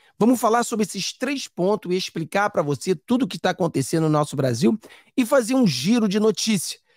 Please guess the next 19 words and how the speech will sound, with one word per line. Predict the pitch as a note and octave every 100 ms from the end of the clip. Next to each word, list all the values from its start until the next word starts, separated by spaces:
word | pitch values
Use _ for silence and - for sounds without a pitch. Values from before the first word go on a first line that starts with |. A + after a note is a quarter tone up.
| _ _ -
Peço | F3 E3+
a | F3
você | D3+ - F#3+ G3
que | D#3
tenha | C3 E3
paciência | D3+ F3+ - C#3+ D3+ F3 D#3
e |
fique | C3 A3 F#3+
conosco | F#3+ E3 F#3 D3+ -
aí | E3
durante | F#3+ A3+ B3 A#3+ - - _
uns | - D#4+ F3
vinte | E3+ C#4+ D4+
e | B3+
cinco | - A#3+ A#3
minutos. | G#3+ F#3+ C#3+ - -
Vamos | D#3 D#3
tentar | E3 D#3
fazer | D#3+ D3+ C#3 F3